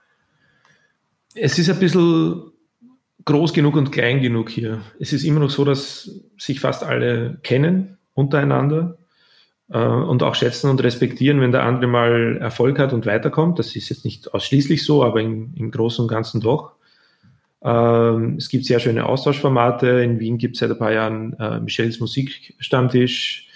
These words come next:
Äh, sein Mitarbeiter von F M vier eigentlich, der aber auch, äh, an einer Bar beteiligt ist und da treffen sich dann zumindest zu normalen Zeiten, wenn nicht gerade eine Pandemie herrscht, äh, alle zwei Monate mal die Leute, trinken Bier miteinander.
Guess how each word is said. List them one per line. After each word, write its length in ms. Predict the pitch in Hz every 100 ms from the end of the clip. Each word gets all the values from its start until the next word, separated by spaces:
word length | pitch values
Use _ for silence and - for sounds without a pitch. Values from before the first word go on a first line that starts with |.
| - - - _ _ _
Äh, 400 | - 107 107 107 110
sein 640 | 131 - 107 104 107 - -
Mitarbeiter 480 | 113 113 113 117 123
von 120 | 127
F 120 | 113
M 60 | 120
vier 260 | 139 143
eigentlich, 300 | 131 131 131
der 140 | 131 117
aber 120 | 117
auch, 160 | 113
äh, 40 | 120
an 380 | 113 113 113 117
einer 180 | 117
Bar 240 | 117 104 127
beteiligt 440 | 135 127 127 123
ist 160 | 127 120
und 140 | 117
da 60 | 117
treffen 300 | - 117 139
sich 200 | 135 131
dann 680 | 123 127 127 127 135 139 131 - -
zumindest 400 | 123 120 120 -
zu 180 | 120
normalen 460 | 117 117 110 110 135
Zeiten, 360 | 131 123 123 123
wenn 120 | 120
nicht 160 | 120 -
gerade 220 | 123 120
eine 400 | 117 113 113 117 - - - _
Pandemie 520 | - 120 117 117 123 143
herrscht, 540 | 127 131 127 - -
äh, 80 | 120
alle 320 | 120 - 120
zwei 180 | 113 120
Monate 340 | 113 127 127
mal 120 | 120 117
die 80 |
Leute, 320 | 117 110 120 127
trinken 240 | 120 -
Bier 160 | 123 139
miteinander. 560 | 143 131 127 131 131